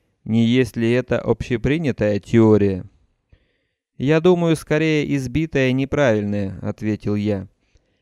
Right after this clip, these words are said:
«Гению не мешало бы испытать хоть раз эффект дворца.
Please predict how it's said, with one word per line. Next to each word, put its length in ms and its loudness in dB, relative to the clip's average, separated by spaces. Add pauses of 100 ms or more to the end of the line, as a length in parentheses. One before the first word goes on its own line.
(160)
«Гению 580 2
не 80 -2
мешало 500 0
бы 200 0
испытать 520 -4
хоть 260 -2
раз 280 -2
эффект 460 -6
дворца. 600 -4